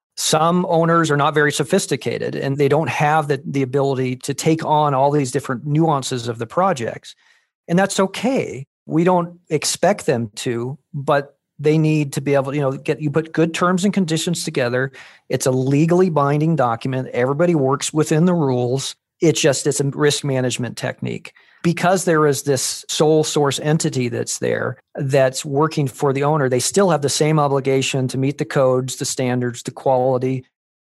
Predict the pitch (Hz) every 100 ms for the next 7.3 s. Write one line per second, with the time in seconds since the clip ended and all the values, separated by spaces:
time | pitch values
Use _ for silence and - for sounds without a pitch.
0 | _ _ _ _ _ _ 151 208 180 151
1 | - 147 131 139 131 127 131 139 131 131
2 | 143 143 127 135 170 160 123 113 127 110
3 | - 117 120 117 127 135 139 139 151 143
4 | 127 131 117 120 123 - 117 143 139 143
5 | 135 131 127 135 120 117 120 117 127 -
6 | 120 - 147 139 135 123 117 120 117 110
7 | 120 110